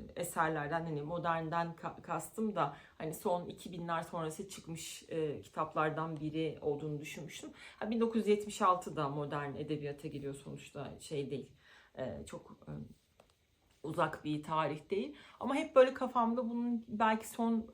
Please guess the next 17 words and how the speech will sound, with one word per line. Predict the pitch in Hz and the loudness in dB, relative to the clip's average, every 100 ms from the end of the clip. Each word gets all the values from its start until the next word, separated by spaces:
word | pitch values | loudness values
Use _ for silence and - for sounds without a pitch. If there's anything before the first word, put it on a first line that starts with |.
| - 214 | -8 -2
beş | 208 220 233 | 2 2 2
on | 220 214 | 2 2
senede, | - 180 165 170 165 | 0 -2 0 0 0
hatta | 196 196 214 | -4 0 2
belki | 208 202 214 | 4 2 -2
çok | - 220 208 | -6 -4 -2
daha | 196 | 0
yeni | 202 190 208 | 0 2 0
çıkmış | - - - | -2 -12 -10
bir | 185 - | -10 -10
kitap | - 196 | -8 -4
olarak | 175 170 156 - - | -2 -2 -4 -6 -8
kodlamıştım. | 156 147 135 - - - - - - - | -8 -6 -8 -12 -16 -18 -18 -18 -20 -8
Neyse, | 330 339 220 | -6 -4 -4
öncelikli | 233 320 320 330 - 370 | -2 -2 -2 -4 -6 -6
olarak | 359 285 214 214 262 254 | -2 0 0 -2 -2 -2
ben, | 262 269 | -2 -4